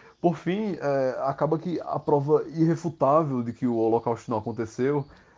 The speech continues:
é baseada em uma série de suposições e traduções deliberadamente equivocadas. É sempre bom deixar isso claro, pessoal.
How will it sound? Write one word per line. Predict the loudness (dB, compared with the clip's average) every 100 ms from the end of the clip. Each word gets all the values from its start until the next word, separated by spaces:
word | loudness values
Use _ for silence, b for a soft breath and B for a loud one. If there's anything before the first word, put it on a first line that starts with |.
| B
é | -2
baseada | 2 2 2 2 2 0
em | -2
uma | -2
série | -4 -2 -2 -2
de | -4 -4
suposições | -4 -2 -2 -2 -4 -4 -4 -6 -10 _ b b
e | -8
traduções | 0 2 2 -4 -12 -6 -4 -2 -4 -8 -20 _ -12
deliberadamente | -2 2 2 2 0 0 0 -2 -4 -6 -10 -10
equivocadas. | -10 -10 -10 -10 -8 -8 -6 -8
É | -8
sempre | -8 -8 -8 -6
bom | -6
deixar | -6 -6 -6
isso | -8 -12
claro, | -8 -8 -8
pessoal. | -14 -16 -14 -14